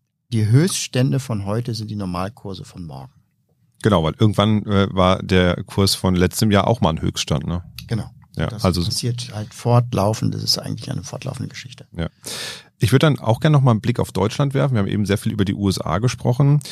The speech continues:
Speaker 2: In Deutschland, ähm, gibt's ja auch den Indikator der Bauwirtschaft. Die ist ja immer ein wichtiger Indikator für die Konjunkturentwicklung. Da kann man eine Menge ablesen. Und der Bauwirtschaft geht's im Moment ja gar nicht so gut. Im November zweitausenddreiundzwanzig ging das Neugeschäft gegenüber dem Vormonat um fast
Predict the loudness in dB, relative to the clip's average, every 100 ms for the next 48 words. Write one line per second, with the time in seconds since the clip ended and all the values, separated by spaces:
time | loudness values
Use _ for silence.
0 | -16 -4 2 4 4 4 2 0 0 0
1 | 0 -2 -6 -4 0 2 2 2 0 0
2 | 0 -2 -2 -2 0 2 2 2 0 _
3 | -2 2 2 2 0 0 -2 -4 -2 -2
4 | 0 -2 0 0 2 0 0 0 2 0
5 | -2 -2 -2 0 -2 0 -2 0 0 2
6 | 2 0 0 2 2 0 -2 0 2 4
7 | 2 0 -2 -2 0 0 0 2 2 2
8 | 0 -2 0 0 2 2 0 -6 -14 -2
9 | 2 2 2 2 2 2 0 2 0 2
10 | 4 4 4 2 2 2 0 0 2 2
11 | 2 0 0 -2 0 2 2 2 2 2
12 | 0 0 2 2 0 0 0 0 0 -2
13 | 0 -2 0 0 2 2 4 4 4 2
14 | 2 0 0 -2 0 2 0 -2 0 4
15 | 4 4 2 0 0 -2